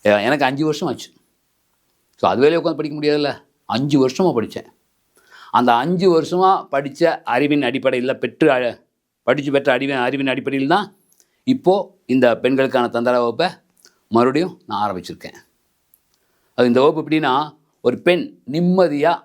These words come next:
மன அமைதியா, இல்லற வாழ்க்கையை வாழ தேவையான உயிரியல் அறிவு, பயாலஜி, உளவியல் அறிவு, சைக்காலஜி ரெண்டையும் பெண்களுக்கு கொடுக்கக்கூடிய வகுப்பா இருக்கும். அது பெண்கள் வந்து இப்ப எல்லா, பல துறைகள் இருக்காங்க, நிபுணர்களா இருக்காங்க.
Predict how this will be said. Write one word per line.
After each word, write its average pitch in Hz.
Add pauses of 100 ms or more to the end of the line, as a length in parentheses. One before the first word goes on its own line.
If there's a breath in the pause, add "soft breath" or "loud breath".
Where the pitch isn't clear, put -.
மன 156
அமைதியா, 143 (960)
இல்லற 175
வாழ்க்கையை 147
வாழ 135
தேவையான 131
உயிரியல் 165
அறிவு, 120 (180)
பயாலஜி, 151 (300)
உளவியல் 156
அறிவு, 101 (420)
சைக்காலஜி 131 (280)
ரெண்டையும் 151 (440)
பெண்களுக்கு 127
கொடுக்கக்கூடிய 117
வகுப்பா 101
இருக்கும். - (1300)
அது -
பெண்கள் 160
வந்து 190
இப்ப 185
எல்லா, 131
பல 113
துறைகள் 165
இருக்காங்க, 170
நிபுணர்களா 175
இருக்காங்க. 123